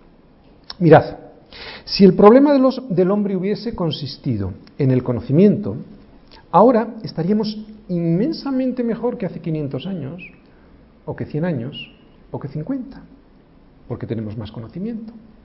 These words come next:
Y eso no es así. Así que aquí está la prueba que nuestro problema no es un problema de conocimiento, estoy hablando de conocimiento humano, ¿vale? En nuestra sabiduría, no estoy hablando del conocimiento de Dios,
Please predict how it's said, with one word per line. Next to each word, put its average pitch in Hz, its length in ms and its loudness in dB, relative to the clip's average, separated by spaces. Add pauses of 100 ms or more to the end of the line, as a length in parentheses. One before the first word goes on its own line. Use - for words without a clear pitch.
(180)
Y 127 140 -8
eso 98 240 -12
no 180 140 -8
es - 120 -14
así. - 260 -12 (1000)
Así 131 260 -10
que 127 100 -6
aquí 190 180 -6
está 196 160 -4
la 196 120 4
prueba 208 460 -2
que 135 160 -4
nuestro 214 480 -4
problema 202 680 -2
no 147 280 -6
es 135 180 -6
un 120 100 -8
problema 120 500 -4 (480)
de 110 180 -8
conocimiento, 156 880 -4 (180)
estoy 151 220 0
hablando 151 280 4
de 151 80 2
conocimiento 139 840 -6
humano, 127 420 -2
¿vale? 139 240 -4
En 139 120 -4
nuestra 123 220 -6
sabiduría, 117 460 -4
no 120 60 -8
estoy 135 160 -8
hablando 123 240 -4
del 117 80 -4
conocimiento 117 480 -8
de 107 80 -6
Dios, 107 260 -10